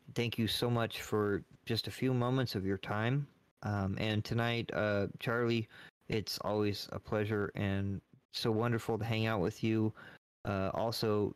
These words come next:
uh, those of you listening, uh, uh, make sure you bug Charlie and his sister to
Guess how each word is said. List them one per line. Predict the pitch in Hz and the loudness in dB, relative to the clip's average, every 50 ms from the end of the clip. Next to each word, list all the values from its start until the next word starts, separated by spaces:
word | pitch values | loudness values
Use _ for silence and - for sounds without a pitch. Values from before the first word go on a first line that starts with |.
| - - | -2 -2
uh, | 90 - - - - - - - _ - | -2 -2 -2 -4 -6 -10 -16 -20 _ -6
those | - 120 117 120 113 110 | -2 0 2 2 2 2
of | 110 101 | 0 2
you | 104 107 107 107 104 95 | 2 2 4 4 4 2
listening, | 101 110 117 113 - - 120 117 113 113 110 110 107 104 - - - - - _ _ _ _ _ _ _ _ _ _ _ _ _ _ _ _ _ _ _ _ _ _ - - - | 2 2 0 0 0 0 0 2 2 2 2 0 0 -2 -4 -10 -18 -20 -20 _ _ _ _ _ _ _ _ _ _ _ _ _ _ _ _ _ _ _ _ _ _ -12 -8 -8
uh, | - - - _ 120 117 131 - - - _ _ _ _ | -6 -6 -8 _ -16 -16 -16 -16 -18 -20 _ _ _ _
uh, | - 110 101 98 95 95 87 - | -4 -2 0 0 0 0 0 0
make | 92 113 117 117 - | 0 0 -2 -2 -2
sure | - - - 123 113 110 107 | -2 -2 0 0 2 2 2
you | 107 104 107 104 107 107 104 101 | 0 0 0 2 2 2 2 2
bug | 101 - 110 107 107 104 101 - | 0 0 0 0 0 0 -2 -4
Charlie | - - 120 117 117 117 113 110 110 110 104 - | -4 -2 0 0 2 2 2 2 2 2 0 0
and | - 107 107 104 104 107 | 0 0 0 0 0 0
his | 107 95 - | 0 -2 0
sister | - 123 120 113 - - 113 110 107 | 0 0 0 0 -2 -2 0 0 0
to | 98 - - 101 101 98 98 - | -2 -2 0 2 2 2 2 -2